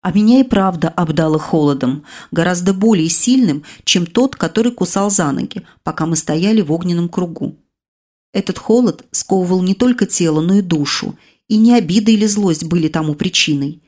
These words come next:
Я вдруг чётко и ясно поняла, что один белобрысый кретин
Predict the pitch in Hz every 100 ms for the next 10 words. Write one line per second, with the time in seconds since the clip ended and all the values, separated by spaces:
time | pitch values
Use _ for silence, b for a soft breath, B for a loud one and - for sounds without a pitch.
0 | _ _ - 160 - 151 - 233 240 -
1 | 220 190 151 165 175 185 175 185 180 151
2 | 147 B B B - - - 196 202 214
3 | 175 185 190 196 180 170 - 202 - 294
4 | 294